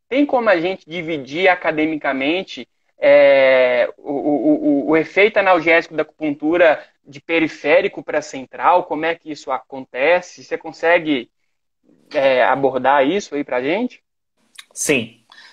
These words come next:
Speaker 2: Então, a partir do, do, do, do agulhamento, a gente vai fazer estimulação sensorial de grupos de receptores no tecido músculo-esquelético, ok? Ah, a partir disso,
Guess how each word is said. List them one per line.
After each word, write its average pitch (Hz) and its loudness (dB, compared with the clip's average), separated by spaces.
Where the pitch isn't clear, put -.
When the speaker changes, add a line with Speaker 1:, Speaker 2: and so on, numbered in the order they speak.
Speaker 2:
Então, 127 -2
a 123 -4
partir 143 -2
do, 196 -2
do, 175 -6
do, 160 -10
do 143 -4
agulhamento, 131 -6
a 107 -14
gente 107 -16
vai 139 -4
fazer 131 -6
estimulação 160 -10
sensorial 127 -6
de 139 -6
grupos 202 -8
de 190 -6
receptores 165 -4
no 175 -4
tecido 202 -6
músculo-esquelético, 180 -10
ok? 127 -6
Ah, 127 2
a 156 2
partir 185 0
disso, 139 -4